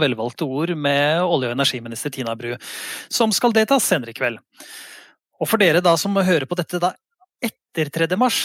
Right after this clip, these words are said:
så har hun da allerede snakket. Eh, vanskelig det der med å snakke om det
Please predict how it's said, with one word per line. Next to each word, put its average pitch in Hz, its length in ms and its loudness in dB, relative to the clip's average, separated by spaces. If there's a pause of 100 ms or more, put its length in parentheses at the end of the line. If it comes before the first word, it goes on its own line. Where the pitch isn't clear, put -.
så 185 720 0
har 123 720 -4
hun 147 160 -4
da 120 80 0
allerede 123 320 -4
snakket. - 680 -8 (320)
Eh, 120 460 -8 (260)
vanskelig 156 400 2
det 143 160 4
der 135 240 2
med 139 160 4
å 135 80 0
snakke 139 320 -2
om 139 300 2 (100)
det 127 140 -2